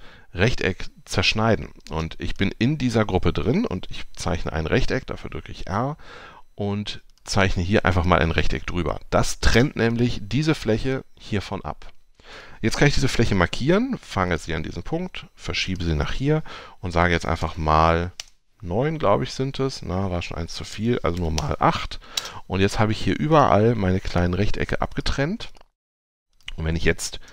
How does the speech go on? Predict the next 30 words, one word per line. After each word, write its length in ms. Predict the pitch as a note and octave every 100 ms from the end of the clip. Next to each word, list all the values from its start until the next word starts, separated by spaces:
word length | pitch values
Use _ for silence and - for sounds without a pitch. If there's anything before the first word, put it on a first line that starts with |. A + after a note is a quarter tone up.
| - - -
diese 380 | - D#2 D#2 D2 - _ _ _ _
Fläche 380 | _ - E2 -
mal 160 | D#2+ D#2
hier 180 | D2+ D2
nach 260 | D2 - _ _ _ _ _ -
außen 320 | - A#2+ C#3+
verschiebe, 640 | - A#2 - C#3+ C3+ C#3 - - _ - -
dann 220 | E2 F#2
sieht 140 | F#2+ A#2+
man 120 | F2
das 160 | C#2+
auch 120 | D2 -
schön. 260 | - C#2+
Ich 100 | -
habe 120 | F2+
jetzt 100 | F#2
hier 120 | - -
überall 280 | C3+ C3
auf 120 | G2 G2+
der 120 | G2
Vorderseite 600 | - G2+ F#2+ F2 E2 F2
meine 240 | E2+ -
Rechtecke 500 | C#3+ D#3+ A2 - D#3 - - _ - - -
und 220 | F#2 -
die 100 | G#2+
kann 220 | - A#2
ich 100 | A2
jetzt 420 | G#2 - - -
per 120 | - F2
Push-Pull 720 | - - - - C3+ D3+